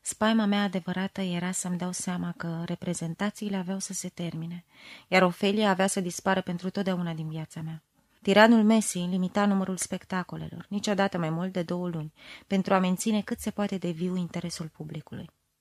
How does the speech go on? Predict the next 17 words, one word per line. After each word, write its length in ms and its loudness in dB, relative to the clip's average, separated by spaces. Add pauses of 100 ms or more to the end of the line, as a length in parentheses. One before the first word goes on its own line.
(220)
Nu 160 8
îngăduia, 680 4
mi-am 260 -2
spus, 540 -8
o 100 -6
stingere 680 -2
lentă 380 -2
a 60 -4
focului 500 -6
stârnit 600 -6
de 100 -12
spectacolul 640 -8
teatral. 540 -12 (360)
Era 380 8
în 180 6
chip 260 -2
pervers 720 0